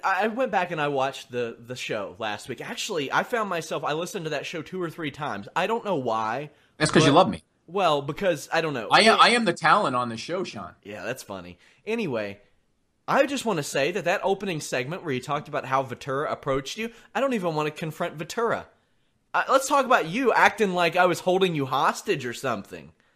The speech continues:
Speaker 2: What?
Speaker 1: Go
Speaker 2: Not
Speaker 1: back
Speaker 2: at
Speaker 1: and
Speaker 2: all.
Speaker 1: watch that. You're sitting there like, I just want everybody to know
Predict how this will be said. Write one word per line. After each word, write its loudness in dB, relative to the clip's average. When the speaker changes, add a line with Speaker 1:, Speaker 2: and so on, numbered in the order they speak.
Speaker 2:
What? 4
Speaker 1:
Go 6
Speaker 2:
Not 6
Speaker 1:
back 12
Speaker 2:
at 4
Speaker 1:
and 4
Speaker 2:
all. 2
Speaker 1:
watch 0
that. 0
You're -2
sitting -4
there 0
like, -2
I -14
just -12
want -10
everybody -2
to -4
know 4